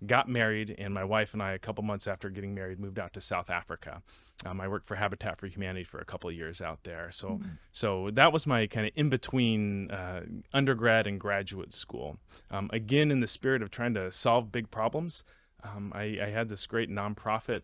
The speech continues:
Speaker 1: experience, um, but, but came to this conclusion pretty quickly that if I really wanted to help solve poverty, if I really wanted to be a part of economic development,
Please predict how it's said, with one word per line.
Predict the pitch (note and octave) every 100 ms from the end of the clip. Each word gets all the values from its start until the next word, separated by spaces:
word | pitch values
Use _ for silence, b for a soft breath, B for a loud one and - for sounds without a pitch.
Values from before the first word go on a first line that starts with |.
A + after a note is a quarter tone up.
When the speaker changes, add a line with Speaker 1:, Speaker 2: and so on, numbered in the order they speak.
| -
Speaker 1:
experience, | G2+ - - A#2 D#3 F3+ - - _ _ _ -
um, | G#2+ G#2+ G2+ G#2
but, | A2 G#2+ - _ _ _ -
but | A#2 A2 - - -
came | - C#3+
to | C3+
this | A2+ G2 G#2 - - _ _ -
conclusion | C3+ A#2 - C3 G#2 G2
pretty | F#2 B2 G#2
quickly | - A2+ G2+ G2
that | F#2+ F#2
if | F2+ A2
I |
really | G2+ G#2 A2+ A2+
wanted | A2 G#2+ G2+
to | F#2+
help | F#2+ -
solve | - F#2+ F#2
poverty, | G2+ F#2+ G2
if | F2+
I | F2+
really | F#2 A2 G#2+
wanted | G#2 G2+ F#2+
to |
be | F#2+
a |
part | F#2 G2 F#2
of |
economic | F#2 G2+ F#2+ F#2 -
development, | F2 F2+ F2+ F2+ F2+